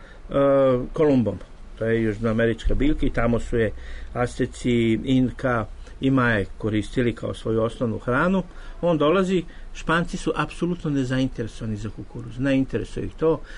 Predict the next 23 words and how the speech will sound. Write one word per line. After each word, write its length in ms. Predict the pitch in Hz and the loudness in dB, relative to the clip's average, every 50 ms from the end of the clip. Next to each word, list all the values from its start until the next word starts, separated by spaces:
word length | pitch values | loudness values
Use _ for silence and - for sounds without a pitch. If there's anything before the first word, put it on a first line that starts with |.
| - - - | -12 -6 -2
nešto 340 | 190 196 180 - - 165 | 0 0 0 0 0 0
malo 300 | 156 160 170 165 156 135 | 2 2 2 4 2 2
gaje 260 | 123 123 135 147 151 147 | 2 2 2 2 2 2
u 40 | |
Andaluziji 680 | 139 127 120 123 127 139 160 160 151 135 139 135 131 123 | 2 2 4 4 4 4 6 4 4 4 2 2 2 0
kao 240 | - - 147 139 | 0 0 -2 0
stočnu 400 | - - 147 139 135 - - 127 | 0 0 0 0 0 0 -2 -2
hranu. 420 | 113 - 127 113 107 95 95 95 92 - - - - - - - - - - - | -2 0 0 0 0 0 -2 -4 -4 -6 -10 -16 -16 -16 -16 -16 -16 -10 -4 0
Međutim, 460 | 135 127 127 165 170 - 262 269 208 | 0 2 4 2 2 4 4 6 6
u 60 | 175 | 4
tom 280 | 170 - 226 233 226 - | 4 2 2 2 2 2
trenutku, 580 | - 147 139 123 113 104 98 - - - 135 | 2 2 4 4 2 2 -2 -4 -6 -4 0
znači 280 | 120 123 117 - - 127 | 0 0 0 0 0 0
govorimo 460 | 120 120 120 123 123 120 117 113 113 | 4 6 6 6 6 6 4 4 4
o 140 | 110 110 107 | 2 2 0
kraj 260 | - - 131 120 110 | 0 0 0 0 0
petnaestog, 720 | - - 117 107 - - 120 - - - - 95 90 - - - - - - - - - - - | 0 0 -2 -2 -2 -2 -4 -4 -4 -8 -10 -10 -10 -10 -12 -12 -14 -14 -14 -14 -16 -14 -10 -8
početak 400 | 135 123 - 139 127 - 131 117 | -6 -4 -2 -2 0 0 0 0
šesnaestog 600 | - 131 120 - - 120 101 - - 113 104 110 | 2 0 0 0 -2 -6 -6 -4 -4 -4 -2 2
veka, 440 | 143 185 196 190 - - 180 160 - - - - - - - - - - - - - - - - - | 2 2 2 0 0 0 -2 -2 -2 -6 -14 -16 -16 -14 -14 -14 -14 -14 -14 -14 -16 -16 -16 -10 -2
odjednom 640 | - 139 135 127 139 147 160 160 180 196 196 190 175 | 0 0 2 4 4 4 4 4 4 4 4 2 2
se, 220 | - - - 170 | 0 -2 0 2
e, 180 | 165 170 170 165 | 4 4 2 2